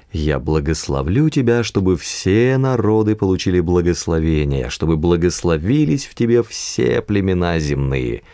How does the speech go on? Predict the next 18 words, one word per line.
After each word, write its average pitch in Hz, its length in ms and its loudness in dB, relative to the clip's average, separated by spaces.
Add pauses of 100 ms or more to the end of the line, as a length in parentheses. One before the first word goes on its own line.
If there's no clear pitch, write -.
(380)
Господь - 800 -4
говорил 73 720 -2
это, 127 300 -2
обращаясь 73 840 -2
к - 80 -6
Аврааму, 90 760 0
Исааку, 69 880 -4
Иакову. 64 640 -4 (520)
Он 82 180 0
говорил 80 460 2
это, 139 280 0
обращаясь 104 600 0
к - 60 -12
своему 101 300 2
народу 131 360 2
снова 147 640 -2
и 131 220 -6
снова. 64 640 -6